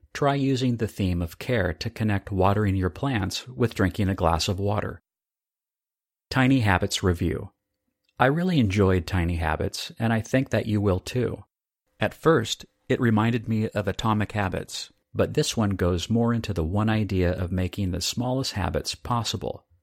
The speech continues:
This new pattern for building habits can be revolutionary to your efforts to improve your life,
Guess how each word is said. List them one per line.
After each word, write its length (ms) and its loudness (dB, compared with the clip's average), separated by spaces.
This 360 2
new 140 4
pattern 420 0
for 160 -2
building 400 2
habits 460 -2
can 200 -2
be 160 2
revolutionary 960 0
to 140 -6
your 220 2
efforts 460 -4
to 120 -2
improve 380 0
your 120 2
life, 460 -2